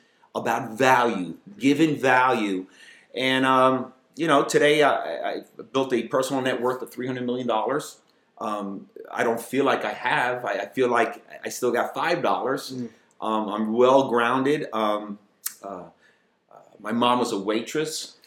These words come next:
Speaker 2: Okay.
Speaker 1: all my life. Um, now it's called Denny's.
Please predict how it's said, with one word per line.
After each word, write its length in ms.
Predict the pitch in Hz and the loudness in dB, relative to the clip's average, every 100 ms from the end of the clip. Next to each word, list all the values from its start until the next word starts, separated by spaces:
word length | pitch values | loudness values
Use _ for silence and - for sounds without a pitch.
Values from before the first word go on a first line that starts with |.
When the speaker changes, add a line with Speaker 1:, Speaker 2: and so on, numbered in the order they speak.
| _ | _
Speaker 2:
Okay. 100 | - | -6
Speaker 1:
all 140 | 110 117 | -2 0
my 180 | 113 110 | 0 0
life. 540 | 104 101 120 131 - _ _ _ _ | 0 -2 -2 -6 -14 _ _ _ _
Um, 600 | - 98 95 92 92 85 _ - - | -8 -6 -6 -6 -10 -14 _ -20 -8
now 280 | 110 127 131 | 0 2 2
it's 100 | 127 | 2
called 360 | 135 117 110 | 2 2 2
Denny's. 680 | 127 135 131 110 110 - - | 2 4 2 0 -4 -8 -14